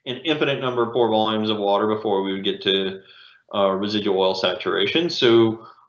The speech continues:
um, that's the reason why we do polymer flood. So the yellow curve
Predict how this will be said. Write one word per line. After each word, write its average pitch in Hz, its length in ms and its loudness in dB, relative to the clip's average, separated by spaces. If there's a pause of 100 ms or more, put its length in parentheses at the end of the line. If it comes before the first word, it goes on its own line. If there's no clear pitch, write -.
(160)
um, 110 420 2
that's 113 240 2
the 117 100 2
reason 120 320 0
why 107 180 4
we 113 160 2
do 117 400 2
polymer 156 400 0
flood. 76 240 -10
So 113 120 0
the 110 60 0
yellow 151 540 4
curve 110 480 0